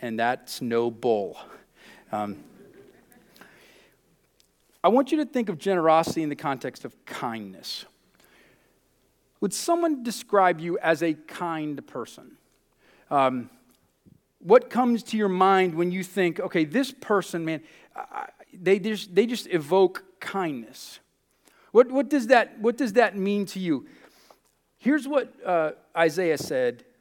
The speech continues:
will happen when the people of God gather and good things happen. Here, here's what should happen.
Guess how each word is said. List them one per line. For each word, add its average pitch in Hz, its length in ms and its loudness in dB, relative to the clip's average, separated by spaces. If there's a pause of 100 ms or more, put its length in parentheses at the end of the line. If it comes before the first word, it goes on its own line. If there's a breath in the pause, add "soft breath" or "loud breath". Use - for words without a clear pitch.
will 156 140 -6
happen 160 540 -2
when 127 260 -8 (360)
the 123 60 -18
people 214 320 -6
of 170 120 -6
God 147 260 0
gather 127 540 0
and 123 240 -10
good 139 180 -2
things 123 300 -8
happen. 110 340 -6
Here, 151 160 -4
here's 165 280 -2
what 165 180 0
should 131 180 -2
happen. 117 460 -6